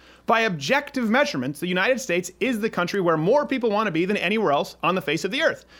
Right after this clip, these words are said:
You don't get to join the most exclusive club. You don't get to, to y-, y-, you're, you're, you're not accepted to the most exclusive universities in the world unless you meet some demand. So they say, "I want to cut legal immigration in half." Here's what they don't tell you, and you can read this at the white house dot gov.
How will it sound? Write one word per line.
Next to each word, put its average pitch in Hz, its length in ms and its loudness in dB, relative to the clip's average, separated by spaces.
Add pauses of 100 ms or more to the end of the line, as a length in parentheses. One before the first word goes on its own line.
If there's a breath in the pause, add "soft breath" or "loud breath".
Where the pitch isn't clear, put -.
(340 loud breath)
You 285 120 4
don't 320 120 2
get 320 140 0
to 311 80 -2
join 277 380 2
the 214 60 2
most 208 200 2
exclusive 185 460 -4
club. 135 180 -2 (140)
You 226 100 0
don't 320 160 2
get 294 220 0
to, 285 160 0
to - 260 -6
y-, - 80 -4
y-, 233 300 -6
you're, 254 320 -2
you're, 247 180 -2
you're 277 160 2
not 285 220 2
accepted 311 480 -2
to 214 40 2
the 208 60 2
most 202 220 2
exclusive 208 500 0
universities 180 460 0
in 160 80 0
the 151 60 2
world 143 320 0
unless 226 500 2
you 320 160 2
meet 165 300 0
some 208 220 -2
demand. 269 460 0
So 170 60 -6
they 269 120 0
say, 254 200 2
"I 240 40 2
want 262 180 2
to 262 40 -2
cut 254 140 -2
legal 262 160 -2
immigration 220 360 0
in 190 60 0
half." 135 140 -4 (220 loud breath)
Here's 339 200 2
what 302 140 -4
they 269 100 0
don't 202 400 0
tell 92 180 -10
you, 80 120 -16
and 147 80 -4
you 175 60 -6
can 160 140 -4
read 233 160 0
this 240 120 -2
at 175 40 -4
the 175 60 -2
white 165 220 2
house 160 200 0
dot 143 320 -2
gov. 127 360 -4